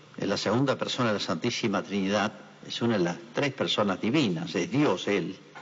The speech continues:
¿eh? La naturaleza divina es espiritual.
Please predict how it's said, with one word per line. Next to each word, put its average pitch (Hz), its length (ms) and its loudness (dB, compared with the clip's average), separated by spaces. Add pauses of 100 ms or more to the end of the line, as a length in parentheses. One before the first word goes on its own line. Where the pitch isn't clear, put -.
¿eh? 123 220 2 (1080)
La 135 100 4
naturaleza 156 580 2
divina 139 440 4
es 156 260 -2
espiritual. 95 800 -2